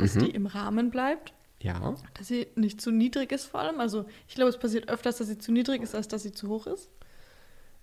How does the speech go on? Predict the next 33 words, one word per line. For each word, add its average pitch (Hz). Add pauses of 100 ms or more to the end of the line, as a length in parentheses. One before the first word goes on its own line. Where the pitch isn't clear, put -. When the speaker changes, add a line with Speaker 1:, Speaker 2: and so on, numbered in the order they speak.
(720)
Speaker 2:
Äh, 92
ja, 107
auch 117
oft. -
Also 110
ja, 104
Speaker 1:
Ja, -
Speaker 2:
ja, 233 (140)
ja, 107
Speaker 1:
schon. 95
Speaker 2:
absolut. 101 (240)
Speaker 1:
Ne? 349
Speaker 2:
Ne? 127 (100)
Weil 104
eben 113
die 104
Technik 107
eher, 98 (220)
äh, 92 (360)
darauf -
Speaker 1:
Mhm. -
Speaker 2:
ausgelegt 101
ist, -
wenn 90
man 95
mit 95
Lüftungsanlage 95
baut, 87
dass 82
es -
eher 92
zu -
wenig 67